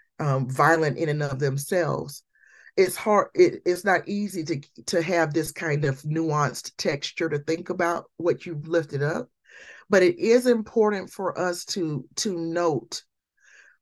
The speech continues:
that in many regards, this movement is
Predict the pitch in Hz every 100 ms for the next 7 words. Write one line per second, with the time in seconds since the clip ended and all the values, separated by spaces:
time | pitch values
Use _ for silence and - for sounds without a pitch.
0 | _ - 165 185 170 120 - _ _ -
1 | 180 180 196 233 226 175 175 147 139 135
2 | - 202 - 185 190 214 - 165 143 -
3 | 160 151 143